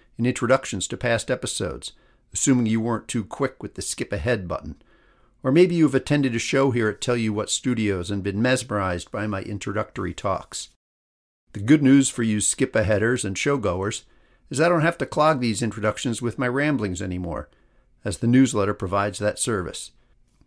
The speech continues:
And with the newsletter, you get the essays in virtual printed form. You can refer back to them forever. Helpful for settling arguments,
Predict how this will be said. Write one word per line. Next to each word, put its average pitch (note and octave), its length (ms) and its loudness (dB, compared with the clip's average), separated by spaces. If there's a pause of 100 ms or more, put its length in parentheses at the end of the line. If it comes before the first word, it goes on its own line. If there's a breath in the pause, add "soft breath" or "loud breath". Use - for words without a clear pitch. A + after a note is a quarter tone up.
(240)
And C3+ 80 4
with G3+ 120 4
the - 60 2
newsletter, B2 480 4
you A#2+ 120 0
get C3 180 2
the C3 140 2
essays C3 360 2
in B2+ 120 0
virtual C#3 420 0
printed C3+ 400 -2
form. A#2+ 400 -2 (240)
You G#2+ 100 -4
can G#2+ 140 -2
refer C3 320 -2
back C#3+ 240 2
to D3+ 100 -4
them D3 140 0
forever. B2+ 540 -2 (720)
Helpful B2+ 340 2
for A2 140 -4
settling A2+ 420 4
arguments, B2+ 720 0